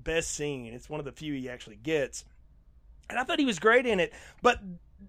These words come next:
again, they drop that so quick because they just wanna get out to the preschool now.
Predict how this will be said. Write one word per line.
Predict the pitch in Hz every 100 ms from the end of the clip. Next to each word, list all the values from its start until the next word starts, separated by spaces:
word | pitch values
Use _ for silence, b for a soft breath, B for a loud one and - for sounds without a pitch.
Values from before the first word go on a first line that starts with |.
| -
again, | 196 277 240
they | 190
drop | 196 262 320
that | 247 185
so | - 190
quick | 175 269 302 208 -
because | 165 208 180 156
they | 143 180
just | 208 240 214
wanna | 196
get | 160 180 185
out | 170 165 165 160 - -
to | - 156 151 151
the | 135
preschool | 123 156 127 - 113
now. | 95